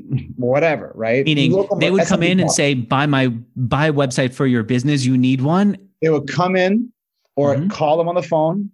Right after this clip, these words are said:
Speaker 1: And it was very interruptive. And the, the, the, the owners were always like, or the buyers, I was like, "Oh my God." Right.
Speaker 2: Okay.
Speaker 1: <clears throat> And, like, noticing this, and I felt it too. I saw it and I felt it,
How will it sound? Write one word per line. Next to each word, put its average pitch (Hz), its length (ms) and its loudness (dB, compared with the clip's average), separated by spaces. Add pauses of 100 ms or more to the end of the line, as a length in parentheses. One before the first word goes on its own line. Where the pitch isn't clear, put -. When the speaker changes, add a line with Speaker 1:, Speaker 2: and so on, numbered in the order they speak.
Speaker 1:
And 127 60 -2
it - 20 2
was 131 120 0
very 143 180 2
interruptive. 135 420 0
And 120 160 -2
the, 113 40 -6
the, 104 360 -2
the, 110 360 0
the 107 160 0
owners 139 320 2
were 123 80 0
always 117 140 0
like, 107 160 -4
or 113 120 -2
the 107 60 -2
buyers, 120 320 0
I 104 40 -4
was 101 100 -4
like, 104 80 0
"Oh 127 60 0
my 117 140 0
God." 107 360 -2 (420)
Right. 123 240 0
Speaker 2:
Okay. 117 280 0
Speaker 1:
<clears throat> - 20 -4
And, 156 120 -4
like, 139 140 -4
noticing 156 400 0
this, 104 200 -6
and 120 80 -2
I 110 100 0
felt 139 340 -2
it 120 160 -8
too. 220 300 -4
I 87 100 -8 (140)
saw 139 400 -2
it - 100 -10
and 107 100 -12
I 95 40 -14
felt 110 300 -4
it, - 120 -10